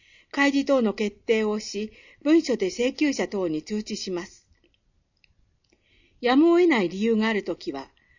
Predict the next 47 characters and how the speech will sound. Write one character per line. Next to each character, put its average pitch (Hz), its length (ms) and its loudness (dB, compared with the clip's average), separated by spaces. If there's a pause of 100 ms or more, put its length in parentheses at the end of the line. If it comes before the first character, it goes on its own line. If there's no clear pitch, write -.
(180)
六 240 260 2
十 339 200 6
日 226 280 2
を 170 80 2
限 220 220 0
度 175 120 -2
に 156 260 -6
延 233 180 -2
長 262 160 -2
す 247 140 -12
る 240 100 -8
こ 247 120 -4
と 262 100 -6
が 214 100 -4
あ 160 60 -6
り 151 100 -8
ま 139 140 -12
す。 - 80 -20 (1500)
内 339 260 4
容 349 140 6
に 320 100 4
よ 320 100 2
っ - 20 -4
て 311 180 -4
は 233 140 0
開 262 260 -2
示 277 160 -6
等 285 220 0
が 165 160 -4
で 180 100 -4
き 285 140 -2
な 277 140 0
い 196 60 -4
こ 160 120 -8
と 165 100 -8
が 151 80 -10
あ 139 80 -12
り 131 100 -18
ま - 140 -18
す。 - 240 -20 (1600)
平 359 240 4
成 320 260 0
二 339 180 4
十 254 180 2
八 202 300 -6
年 247 280 0
度 160 220 -8